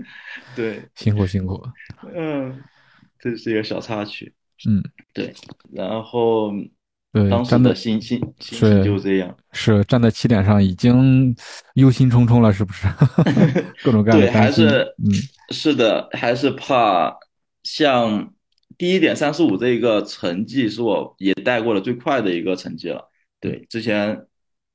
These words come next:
Speaker 1: 卢森堡带的是三四五，所以还是当时心里面没有那么十足的把握。还有因为
Speaker 2: 嗯。
Speaker 1: 在六大博-，博马这样的赛道，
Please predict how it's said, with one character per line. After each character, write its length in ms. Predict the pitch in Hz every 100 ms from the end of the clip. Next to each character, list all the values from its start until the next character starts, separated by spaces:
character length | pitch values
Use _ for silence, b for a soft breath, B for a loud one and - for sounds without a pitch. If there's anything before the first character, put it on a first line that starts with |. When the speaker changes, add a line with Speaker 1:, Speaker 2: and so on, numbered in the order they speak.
| _ _ -
Speaker 1:
卢 140 | 104
森 220 | 107 120
堡 160 | 113 80
带 180 | - 101
的 80 |
是 140 | 92 95
三 180 | 98 92
四 140 | -
五， 180 | 85 - B B B B B B _
所 200 | - -
以 80 | 107
还 180 | 101 104
是 160 | 120
当 220 | 101 120
时 160 | 123 113
心 260 | - 127 120
里 40 |
面 200 | 101 104
没 260 | 98 98 123
有 120 | 123
那 140 | 113
么 180 | 127 110
十 240 | - - 107
足 140 | 104
的 100 | 110
把 200 | 104 85
握。 200 | 90 90
还 180 | 80 101
有 80 | 107
因 140 | 110
为 200 | 107 101
Speaker 2:
嗯。 80 | 85 _ _ _ _
Speaker 1:
在 460 | - 117 104 85 - _ _ _ -
六 260 | - 127
大 240 | 107 120 98
博-， 260 | - 92 107 98 -
博 160 | 92
马 160 | 117 90
这 120 | 92
样 100 | 107
的 80 | 98
赛 240 | 90 107 98
道， 380 | 101 87 -